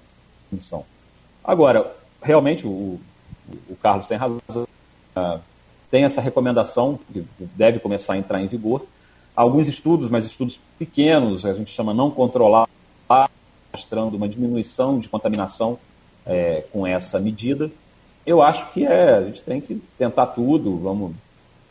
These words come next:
talvez aguardar um pouco, alguma semana ou duas, vendo outros países adotando, pra gente adotar de forma indiscriminada, mas é uma,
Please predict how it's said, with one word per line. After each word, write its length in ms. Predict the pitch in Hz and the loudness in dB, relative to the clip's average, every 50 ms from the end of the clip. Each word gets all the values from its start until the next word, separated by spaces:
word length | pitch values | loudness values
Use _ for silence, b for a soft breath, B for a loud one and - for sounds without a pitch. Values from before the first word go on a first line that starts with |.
| _ _ _ _ _ _ _ - | _ _ _ _ _ _ _ -2
talvez 340 | - 101 95 110 110 104 | 0 0 0 0 0 2
aguardar 380 | 120 95 117 110 101 98 113 113 | 2 4 4 4 4 4 2 0
um 60 | 110 | 0
pouco, 460 | - - 113 110 110 - 107 120 - - - _ _ _ _ _ _ | 0 -2 -4 -4 -2 -4 -6 -6 -6 -8 -14 _ _ _ _ _ _
alguma 320 | - 90 90 90 101 107 107 | -8 -6 -4 -4 -4 -4 -4
semana 380 | - - 98 95 107 113 110 | -4 -4 -4 -2 -2 -2 -4
ou 60 | 101 90 | -4 -4
duas, 340 | 90 113 127 131 113 101 | -4 -4 -2 0 -2 -2
vendo 160 | 95 104 101 98 | -2 -4 -4 -4
outros 220 | 95 98 - - | -6 -6 -10 -4
países 420 | - 101 92 95 101 101 92 95 | -2 -2 0 0 -2 -2 -4 -4
adotando, 520 | 101 92 98 95 92 - 113 113 123 113 - | -4 -4 -2 -4 -4 -4 -4 -4 -4 -4 -4
pra 140 | - 101 95 | -6 -6 -6
gente 220 | 104 98 - - | -6 -6 -6 -4
adotar 340 | 95 95 90 - - 90 90 | -4 -4 -4 -2 -4 -4 -4
de 100 | 90 - | -6 -6
forma 220 | - 98 92 95 95 | -6 -6 -6 -4 -8
indiscriminada, 960 | 95 - - 101 101 113 131 127 113 107 113 135 - - - - 120 113 98 | -10 -12 -10 -8 -6 -6 -4 -4 -4 -4 -4 -4 -2 0 2 2 2 2 0
mas 280 | 107 117 127 135 131 - | -2 -4 -6 -4 -2 0
é 140 | 117 135 131 | 2 4 4
uma, 340 | 123 135 139 127 104 - | 2 2 -2 -4 -6 -8